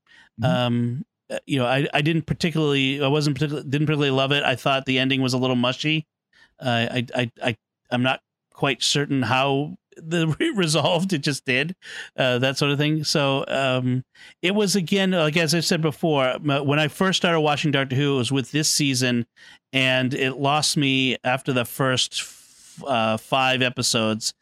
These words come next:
Speaker 2: And then I came
Speaker 1: Mm-hmm.
Speaker 2: back, and then it, I, I, after that, I, you know, when I finally resolved to watch it again, that's when it really grabbed me. But, uh, these first five are, are not my favorites.
Speaker 1: Mm.
Speaker 2: And this is
Speaker 1: Father
Speaker 2: among
Speaker 1: Cory,
Speaker 2: them.
Speaker 1: what did, what did you think, Father Cory?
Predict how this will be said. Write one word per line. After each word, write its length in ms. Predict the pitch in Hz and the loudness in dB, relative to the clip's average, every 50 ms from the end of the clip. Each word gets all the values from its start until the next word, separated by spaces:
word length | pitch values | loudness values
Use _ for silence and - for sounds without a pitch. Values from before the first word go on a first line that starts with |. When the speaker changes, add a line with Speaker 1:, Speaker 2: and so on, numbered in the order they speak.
| _ - - - _ _ _ _ | _ -20 -20 -20 _ _ _ _
Speaker 2:
And 240 | 127 127 123 120 123 | -2 0 0 0 0
then 120 | 131 131 | 0 0
I 100 | 131 120 | 0 -2
came 320 | - - - 165 147 139 127 | -2 -2 0 0 0 0 0
Speaker 1:
Mm-hmm. 60 | 120 | 0
Speaker 2:
back, 500 | 143 135 127 127 120 117 - - - - - | 0 2 2 2 2 0 -2 -4 -10 -8 -4
and 440 | 135 127 127 123 120 117 117 113 | -2 0 2 2 2 0 0 -2
then 460 | 127 139 - 156 139 123 135 127 123 123 | -2 -6 -8 -10 -6 -2 -2 0 0 -2
it, 120 | 120 - - - - | -4 -6 -8 -8 -4
I, 240 | - 135 127 127 - - | -2 0 0 -2 -2 -2
I, 200 | - 135 135 - - _ _ _ _ _ _ - | -2 -2 -2 -2 -6 _ _ _ _ _ _ -2
after 300 | 151 147 151 - - 147 | 0 0 0 0 -2 0
that, 320 | 127 139 151 147 135 127 123 | 0 2 2 2 4 2 2
I, 60 | 123 | 2
you 240 | 131 - 143 127 123 | 0 -2 -2 0 0
know, 60 | 120 | 2
when 100 | 117 117 | 0 0
I 20 | |
finally 280 | 113 - 131 127 127 127 | 0 0 0 2 2 2
resolved 300 | 123 117 131 123 120 123 | 2 2 0 0 0 0
to 60 | 120 | 0
watch 240 | 117 120 123 - - | 0 0 0 -2 -4
it 60 | - | -6
again, 280 | 120 110 113 107 104 104 - - - - _ _ _ | -4 -2 -2 -2 -2 -4 -8 -14 -20 -20 _ _ _
that's 280 | 143 127 127 - - | -2 -2 -2 -2 -2
when 100 | 147 135 | -2 0
it 100 | 123 117 - | 0 -2 -2
really 260 | 156 143 135 120 117 | -2 0 0 0 0
grabbed 320 | 113 127 127 120 120 120 117 | 0 0 0 0 0 0 0
me. 200 | 110 104 98 - - | 0 0 -2 -2 -2
But, 160 | 131 117 - - - | -4 -4 -4 -2 -4
uh, 80 | 120 113 | -2 0
these 200 | 123 139 147 - | 0 0 -2 -2
first 320 | - - 175 170 160 - | -2 -2 -2 -2 -2 -4
five 400 | - - 151 139 135 131 120 117 | -2 -2 0 0 2 2 0 2
are, 200 | 117 113 110 - _ _ _ _ _ _ _ _ _ _ _ _ _ - _ _ - | 0 0 0 -2 _ _ _ _ _ _ _ _ _ _ _ _ _ -20 _ _ -2
are 60 | 123 | -2
not 300 | 123 131 143 147 151 - | 0 2 0 0 0 0
my 140 | 147 135 127 | -2 -2 -2
favorites. 640 | - - 135 113 107 - 90 - - - - - - - _ - - - _ _ _ _ _ _ _ _ _ _ 90 | -2 -2 -2 -2 -2 -4 -10 -12 -10 -8 -8 -8 -10 -14 _ -20 -20 -20 _ _ _ _ _ _ _ _ _ _ -4
Speaker 1:
Mm. 120 | 92 92 | -2 0
Speaker 2:
And 120 | 135 127 123 | 0 2 2
this 140 | 143 127 | 2 2
is 100 | - 143 | 2 2
Speaker 1:
Father 120 | 147 147 147 | 2 2 2
Speaker 2:
among 120 | 117 110 | 2 2
Speaker 1:
Cory, 120 | 127 156 156 | 2 2 2
Speaker 2:
them. 60 | 147 | 2
Speaker 1:
what 80 | 147 147 | 2 2
did, 180 | 139 135 127 - _ _ _ _ _ _ _ _ _ _ _ | 0 -2 -4 -6 _ _ _ _ _ _ _ _ _ _ _
what 160 | - 127 135 139 | -2 -2 0 2
did 120 | 135 127 | 2 2
you 120 | 127 131 135 | 2 2 2
think, 200 | 135 - 101 - | 0 0 0 0
Father 240 | - 87 82 80 76 | 2 2 2 0 0
Cory? 360 | - 87 80 78 80 98 | 0 0 2 2 2 0